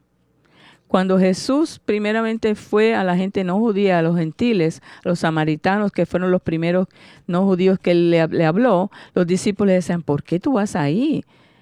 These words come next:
Ellos son samaritanos". Mira, mira, mira, mira qué, qué racismo había, que había en Jerusalén y, y, y todavía en nuestro día, en nuestros días hoy en día.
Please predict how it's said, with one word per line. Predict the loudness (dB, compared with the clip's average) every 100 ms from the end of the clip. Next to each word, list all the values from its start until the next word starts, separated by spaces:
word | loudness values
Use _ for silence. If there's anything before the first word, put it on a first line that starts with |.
| _ _ -2
Ellos | -2 0
son | -2
samaritanos". | -2 -2 -2 -2 -2 -2 0 -2 -4 -10 -20 _ _ -20 _ _ _ _ _ _ _ _ -8
Mira, | -4 -2 -2 -2 -4
mira, | -4 -2 0
mira, | 0 0 -2 -4
mira | -6 -4 -4
qué, | -2 -2 -2 -2
qué | -2
racismo | -2 -4 -4 -6 -4 -2
había, | 0 0 0 -2 -6 _ _ _ _ -20 _ _ _
que | 0 2
había | 4 2
en |
Jerusalén | 2 0 0 -2 0 0
y, | 0 -2 -2 -2 -2
y, |
y | -2 -6
todavía | -2 0 2 2
en | 0
nuestro | -2 0 -2
día, | 0 0 2 0 -4 _
en | -10
nuestros | -4 -2 0
días | 2 2 2
hoy | -2 0
en | 0
día. | 0 0